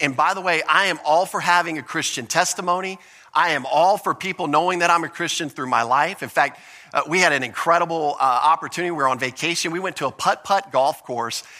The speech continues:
and, and, and we just played a round of putt-putt. Now, thankfully, no one threw their club.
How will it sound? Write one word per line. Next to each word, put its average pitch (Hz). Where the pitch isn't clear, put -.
and, 156
and, 147
and 151
we 226
just 233
played 202
a 180
round 160
of 175
putt-putt. -
Now, 165
thankfully, 196
no 156
one 185
threw 180
their 180
club. 143